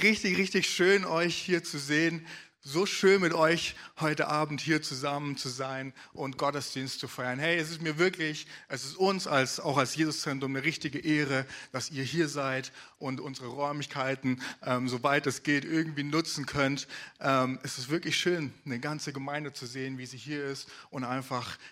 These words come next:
dieses Herz der Anbetung hat, Gott anbetet, Gott in den Mittelpunkt stellt und, ähm,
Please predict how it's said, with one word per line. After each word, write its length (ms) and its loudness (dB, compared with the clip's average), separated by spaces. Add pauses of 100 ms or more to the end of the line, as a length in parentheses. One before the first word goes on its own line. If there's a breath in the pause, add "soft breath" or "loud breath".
dieses 300 -8
Herz 380 -4
der 100 -8
Anbetung 420 -8
hat, 220 -6
Gott 240 0
anbetet, 680 -2 (240 loud breath)
Gott 220 -6
in 120 0
den 160 4
Mittelpunkt 500 0
stellt 380 0
und, 240 -2 (300 loud breath)
ähm, 320 -2